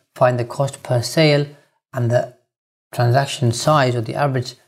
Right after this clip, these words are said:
transaction size of that marketing act-, activity, to then see which activity generates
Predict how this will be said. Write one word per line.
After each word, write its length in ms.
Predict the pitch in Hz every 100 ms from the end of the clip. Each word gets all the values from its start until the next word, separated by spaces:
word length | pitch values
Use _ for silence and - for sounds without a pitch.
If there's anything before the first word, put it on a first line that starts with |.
| _
transaction 520 | - 120 131 - 127
size 320 | - 127 123
of 220 | 117 143 127
that 160 | 127
marketing 380 | 120 123 120 -
act-, 140 | 113
activity, 640 | 123 110 160 139 127 117 - - _
to 120 | -
then 240 | 127 147 139
see 320 | - 156 120 - - -
which 400 | 131 120 202 -
activity 680 | - 131 - 165 147 143 123
generates 680 | 117 139 143 131 127 -